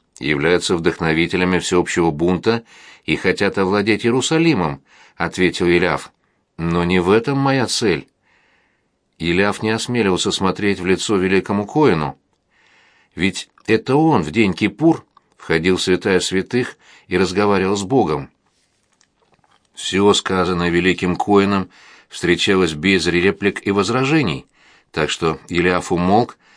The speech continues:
но слёзы скатывались по его щекам,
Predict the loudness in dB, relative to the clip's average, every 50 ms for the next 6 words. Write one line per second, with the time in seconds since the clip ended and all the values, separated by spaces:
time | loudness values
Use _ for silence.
0 | _ _ _ _ _ _ -8 -4 0 0 0 0 -2 -2 0 0 0 2 0 -2
1 | -4 -4 -2 0 0 0 0 -2 -2 -2 -2 -4 -2 0 0 2 2 2 0 0
2 | -2 -2 -2 -2 -2 -2 -2 -2 -4